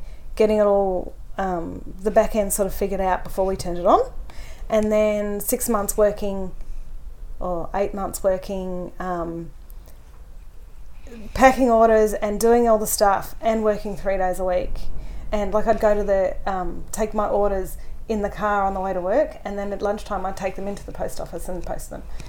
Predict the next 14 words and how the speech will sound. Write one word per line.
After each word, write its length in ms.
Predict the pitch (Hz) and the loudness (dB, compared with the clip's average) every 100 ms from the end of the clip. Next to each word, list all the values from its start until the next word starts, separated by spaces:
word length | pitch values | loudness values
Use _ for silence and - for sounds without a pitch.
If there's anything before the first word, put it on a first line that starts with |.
| - - | -10 -2
Um, 220 | 208 180 | -2 -2
and 120 | 220 - | -4 -2
sometimes 380 | 220 196 185 | -2 -2 -4
big 200 | - 185 | -2 -2
boxes. 360 | - - - 92 | -2 -4 -6 -6
And, 100 | - | -6
oh, 100 | - - | -6 -6
geez, 220 | - - | -8 -8
it 120 | 180 - | -8 -8
just 160 | 240 | -6
got 180 | - 131 - | -6 -8 -8
ridiculous. 420 | 175 - - - - - - - | -6 -6 -6 -8 -10 -12 -12 4
So, 540 | 240 226 220 208 202 | 10 12 12 8 4
um, 440 | 208 208 190 170 | 2 0 0 -4